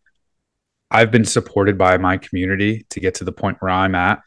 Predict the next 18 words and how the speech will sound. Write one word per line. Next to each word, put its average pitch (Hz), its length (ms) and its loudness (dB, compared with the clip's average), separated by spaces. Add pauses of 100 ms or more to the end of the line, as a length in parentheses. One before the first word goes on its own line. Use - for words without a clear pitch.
(240)
It's - 200 -4
time 95 320 -2
for 90 160 -8
me 90 220 -6
to 90 60 -6
give 87 180 -4
it 85 100 -10
back. 82 320 -6
So 87 160 -6
who 117 140 2
am 92 120 2
I? 92 280 2 (640)
I'm 92 220 -2
giving, 85 440 -2
I'm 92 180 -8
caring, 87 560 -4
thoughtful. 85 840 -4 (340)
Um, 82 420 -6